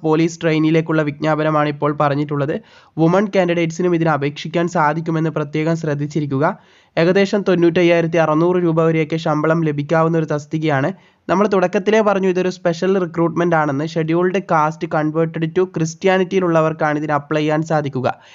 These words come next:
എസ് സി, സി സിക്കാർക്കാണ് ഇതിന് അപേക്ഷിക്കാൻ സാധിക്കുക എന്ന് പ്രത്യേകം ശ്രദ്ധിച്ചിരിക്കുക. നിലവിൽ ഒരു ഒഴിവാണ് ഇപ്പോൾ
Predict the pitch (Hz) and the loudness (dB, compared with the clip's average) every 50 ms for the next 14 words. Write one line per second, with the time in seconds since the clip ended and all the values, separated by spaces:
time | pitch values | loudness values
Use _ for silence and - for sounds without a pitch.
0 | - - _ - - 160 165 165 165 - - 202 190 - 196 185 220 - - _ | -20 -20 _ -2 0 0 0 0 -4 -8 -8 -8 -6 -4 -4 -4 -4 -4 -8 _
1 | _ - - - 175 170 175 175 175 185 196 165 185 175 165 165 160 170 160 156 | _ -14 -8 -4 -2 -2 -2 -2 -2 -2 -2 2 2 2 2 2 0 0 0 0
2 | 160 156 156 156 151 143 131 147 147 151 - - 151 160 160 160 165 160 156 143 | 0 0 0 0 0 0 0 -2 -4 -4 -6 -8 -4 -2 -2 -2 0 0 0 0
3 | 139 143 143 147 139 147 151 151 143 147 147 147 147 143 - 135 147 143 143 143 | 0 -2 -4 -4 -2 -2 0 0 0 -2 -2 -4 -4 -4 -2 -2 -2 -2 -2 -2
4 | 147 147 135 135 143 143 - 156 147 143 135 127 139 160 202 - - - _ _ | -4 -4 -4 -6 -6 -6 -6 -6 -4 -4 -2 -2 0 0 -2 -4 -8 -20 _ _
5 | _ _ - 175 190 208 220 233 247 233 - - 175 180 190 185 190 175 175 175 | _ _ 2 4 4 4 4 2 2 0 0 0 0 2 4 4 4 4 4 2
6 | 185 180 170 160 175 - - 151 147 147 160 160 | 2 2 2 0 -2 -4 -6 -6 -4 -2 0 0